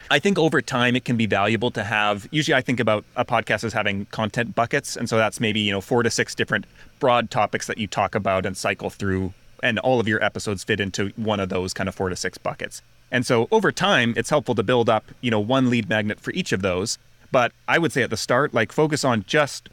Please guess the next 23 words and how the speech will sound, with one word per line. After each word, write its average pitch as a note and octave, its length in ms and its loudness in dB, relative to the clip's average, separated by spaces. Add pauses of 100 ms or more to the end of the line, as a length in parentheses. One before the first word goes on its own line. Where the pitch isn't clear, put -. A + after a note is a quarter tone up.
(140)
one, G2+ 440 0 (240)
like, A#2 160 0
have A2 240 -2
one D#3 460 0
really C#3+ 260 2
high C3 220 0
value, A#2 500 2 (140)
either A#2 260 2
lead F3 240 0
magnet G#3 320 2 (160)
or B2+ 400 2 (400)
just, C3+ 240 -2
like, A#2+ 180 2
your B2 140 0
newsletter C#3+ 400 2
itself. G#2+ 540 0
This C3+ 180 -2
is A#2+ 100 -8
less C3 240 0
common D3+ 300 0
with B2 140 0 (180)
podcasters A#2+ 500 -2
because A2 380 -2